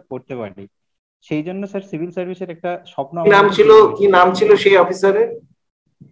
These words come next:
Speaker 1: স্যার, সেই সময় আমি খুবই ছোট ছিলাম, আর, আহ, অনেকদিন আগের কথা, আমি ওনার নামটাও জিজ্ঞেস করিনি, বোর্ডের নামটা লেখা ছিল, but এখন কিন্তু মনে নেই sir।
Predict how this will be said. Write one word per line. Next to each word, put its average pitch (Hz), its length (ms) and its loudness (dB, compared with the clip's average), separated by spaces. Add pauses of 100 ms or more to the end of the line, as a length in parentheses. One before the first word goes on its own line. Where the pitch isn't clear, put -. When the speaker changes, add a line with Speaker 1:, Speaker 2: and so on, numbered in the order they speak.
(280)
Speaker 1:
স্যার, 190 280 -6
সেই 165 140 -8
সময় 185 260 -10
আমি 180 340 -14
খুবই 170 280 -14
ছোট 160 280 -14
ছিলাম, 175 320 -8
আর, 139 360 -12
আহ, 131 280 -12
অনেকদিন 147 360 -16
আগের 156 280 -14
কথা, 151 280 -12
আমি 147 280 -16
ওনার 143 220 -16
নামটাও 131 400 -12
জিজ্ঞেস 156 340 -16
করিনি, 143 280 -14
বোর্ডের 139 420 -14 (360)
নামটা 147 240 -8
লেখা 143 280 -8
ছিল, 151 240 -12
but 139 180 -12
এখন 139 280 -16
কিন্তু 143 280 -20
মনে 117 220 -16
নেই 110 220 -18
sir। 104 180 -20